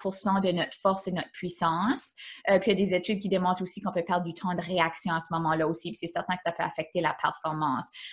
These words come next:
Donc, euh, quand tu étais en Finlande, c'est certain, tu devais, euh,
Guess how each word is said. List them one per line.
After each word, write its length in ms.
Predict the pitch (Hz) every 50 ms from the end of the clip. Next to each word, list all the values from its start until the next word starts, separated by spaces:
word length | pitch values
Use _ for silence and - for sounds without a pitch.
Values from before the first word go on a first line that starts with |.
| - 262 -
Donc, 460 | 180 156 208 202 196 185 185 - -
euh, 340 | 214 190 185 185 180 180 165 - - - - _ _ _ _ _ _ _ _ _
quand 220 | - - 302 - 320
tu 60 | 302
étais 140 | 240 254 247
en 120 | 226 220
Finlande, 640 | 220 - 214 202 196 196 196 202 202 208 208 214 214
c'est 120 | - 214 202
certain, 540 | 208 - 196 - - - - 208 202 208 208
tu 120 | - 196
devais, 440 | 190 190 185 185 190 208 202 202 196 196 - - - - - -
euh, 420 | 143 170 160 156 147 135 117 92